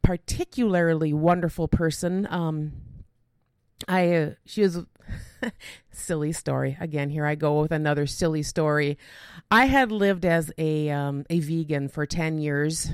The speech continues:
and then I was diagnosed with colon cancer, which has made it impossible to eat that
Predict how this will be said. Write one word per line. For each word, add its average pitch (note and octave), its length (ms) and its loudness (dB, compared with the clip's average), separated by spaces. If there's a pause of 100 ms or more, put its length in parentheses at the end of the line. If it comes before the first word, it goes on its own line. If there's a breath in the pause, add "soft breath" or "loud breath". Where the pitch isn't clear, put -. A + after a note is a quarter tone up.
(320 loud breath)
and D#3+ 160 -4
then D#3+ 100 0
I D#3+ 120 0
was D#3 160 0
diagnosed C#3+ 880 0 (340)
with F#3 200 -4
colon B3+ 380 2
cancer, C3+ 640 -6 (480 soft breath)
which - 200 0
has G#3+ 380 4 (320)
made D#3+ 280 0
it E3+ 160 -4
impossible G3+ 720 -2
to - 160 -8
eat G3 140 -6
that F3 240 0